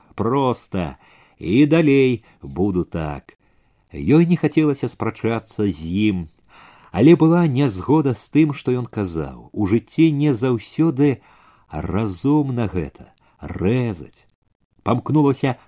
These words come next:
памагчы, падказала яму. «Знаеш, э, часам абышоўшы, хутчэй дойдзеш, як на прасткі. Гэта на балоце», — сказаў ён рэзка,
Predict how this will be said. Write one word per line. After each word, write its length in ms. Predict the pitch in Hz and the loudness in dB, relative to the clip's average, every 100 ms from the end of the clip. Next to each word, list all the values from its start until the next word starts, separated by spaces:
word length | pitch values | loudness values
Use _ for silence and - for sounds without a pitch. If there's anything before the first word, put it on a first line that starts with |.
| - | -4
памагчы, 800 | 131 131 131 - - 143 110 - _ | -2 -2 -6 -10 -2 0 0 -4 _
падказала 760 | - 117 - 117 104 135 117 104 | -6 -6 -4 -4 -2 -4 -2 -2
яму. 480 | 113 113 113 73 - - | -2 -2 -4 -6 -10 -18
«Знаеш, 680 | 78 78 117 180 95 - - _ - - | -14 -8 -2 0 -2 -8 -18 _ -20 -6
э, 140 | 90 | -6
часам 500 | - - 170 - 147 - _ _ _ _ | -4 -4 -4 -2 -4 -4 _ _ _ _
абышоўшы, 1200 | - 110 127 - - - 196 220 196 - 82 69 _ _ _ _ _ _ _ | -6 -2 -2 -6 -16 -6 0 0 -2 -6 -8 -8 _ _ _ _ _ _ _
хутчэй 840 | - - 139 165 - - 208 190 190 | -16 -4 -2 -2 -4 0 4 4 4
дойдзеш, 680 | 190 175 92 78 - - - _ | 4 4 2 -2 -8 -16 -20 _
як 340 | - 80 98 - | -4 -2 -2 -2
на 120 | 98 | -4
прасткі. 640 | - 101 - - - 71 - - | -2 -4 -6 -12 -8 -8 -10 -8
Гэта 680 | 95 160 190 165 165 139 - _ _ _ | 0 2 2 2 4 4 0 _ _ _
на 380 | 80 78 87 131 | -10 -6 -2 0
балоце», — 800 | 110 123 127 143 92 - 65 - _ _ _ | 2 2 4 2 0 -4 -16 -20 _ _ _
сказаў 560 | - - 90 117 120 | -14 -6 -2 0 2
ён 240 | 107 95 95 | 2 2 0
рэзка, 580 | 123 139 - - 143 | 0 -2 -4 -4 -4